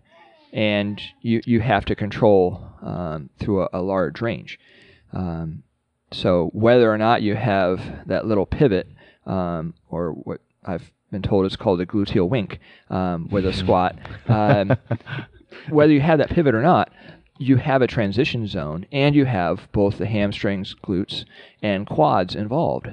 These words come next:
Speaker 1: So the qua-, the squat actually will incorporate all of it.
Speaker 2: Yeah.
Speaker 1: Um, so I could see more people having soreness. Uh, certainly for a deadlift, uh, if you do it right, then your lower back is just kind of there for the ride.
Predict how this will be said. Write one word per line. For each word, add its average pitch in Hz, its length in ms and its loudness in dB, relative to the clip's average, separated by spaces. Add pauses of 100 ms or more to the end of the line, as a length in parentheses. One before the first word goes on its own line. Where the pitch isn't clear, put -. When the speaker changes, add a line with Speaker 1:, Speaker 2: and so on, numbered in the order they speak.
(120)
Speaker 1:
So - 180 0
the 98 100 0
qua-, - 300 -2
the 117 260 -4
squat 175 380 -2
actually 107 520 0
will 104 200 -2
incorporate 104 580 -2
all 143 180 0
of 107 100 -4
it. - 140 -10 (180)
Speaker 2:
Yeah. 87 360 -8
Speaker 1:
Um, 98 580 0 (300)
so - 160 2
I 123 100 6
could 127 140 0
see 147 180 2
more 120 180 2
people 104 220 0
having 98 240 -2
soreness. - 560 -4 (440)
Uh, 90 280 -6
certainly 104 560 -2 (240)
for 101 140 0
a 92 40 0
deadlift, 104 600 0 (160)
uh, 92 380 -4
if 110 160 -6
you 98 60 -2
do 101 180 2
it 95 120 0
right, 101 320 0 (260)
then 92 520 -6 (300)
your 98 180 0
lower 104 220 4
back 107 320 2
is 101 120 -4
just - 380 -6
kind 98 180 -6
of 85 100 -8
there 95 180 0
for 92 160 -6
the 80 80 -4
ride. 87 540 -6